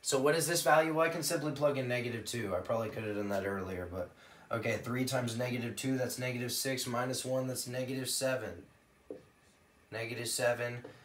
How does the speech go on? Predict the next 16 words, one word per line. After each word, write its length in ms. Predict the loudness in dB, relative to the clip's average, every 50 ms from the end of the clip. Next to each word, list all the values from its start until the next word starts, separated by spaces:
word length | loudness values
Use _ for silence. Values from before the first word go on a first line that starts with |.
| -20 -12
So, 320 | -6 -2 -2 0 0 0 0 2
uh, 400 | 2 4 4 6 4 4 2 0 -4 -18 -14 -4
in 140 | -2 0 0
this 160 | 2 0 2
case, 180 | 2 2 2 4
our 140 | 4 2 2
range 480 | 2 2 0 2 2 2 0 0 0
starts 400 | 0 2 4 6 6 6 4 2
at 280 | 0 2 2 2 0 0
negative 320 | -2 -2 -2 0 0 0
seven. 460 | 0 2 2 2 2 0 -2 -2 -2 -4
This 80 | -4
is 80 | -2 0
our 140 | 0 0 2
y 240 | 2 0 0 0
value, 420 | 0 0 0 0 0 -2 -4 -6